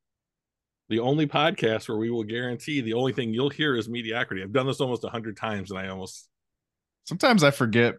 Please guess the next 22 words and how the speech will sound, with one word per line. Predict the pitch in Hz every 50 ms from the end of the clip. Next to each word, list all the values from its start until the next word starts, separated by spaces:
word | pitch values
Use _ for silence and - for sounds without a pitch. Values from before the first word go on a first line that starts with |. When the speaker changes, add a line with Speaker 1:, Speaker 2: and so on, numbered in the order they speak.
| _
Speaker 2:
right | - 104 104 107 107
away. | 107 104 -
Speaker 1:
Sometimes | 95 92 - - - 127
I | 120 113
still | - - 135 131 120
stumble. | - - 131 120 110 98 92 87 - - _ _ _ _ _ _ _ -
Speaker 2:
Yeah. | 95 92 87 82 80 71 - _ _ _ _ _ _ _ _ _ _ _ _ _ _ - - _ _ _ _ _ _ _ _ _ _
Speaker 1:
So. | - - - - - -
Speaker 2:
Uh, | 110 107 101 101 98 95 92 -
I | - 110
hear | 123 139 160 160 143 131
around | 123 120 113 107 101
the | 95 95 87
thousandth | - - - 107 104 101 104 98 87 92 87 -
episode | 92 90 85 - - - - 87 82 82 80 80
is | 80 73 -
when | 87 82 80
you, | 78 - -
it | 90 -
starts | - - 92 85 80 - -
to | - 82 80 78 76 - _ -
solidify. | - - - 90 85 87 87 80 78 76 - - 76 73 73 71 76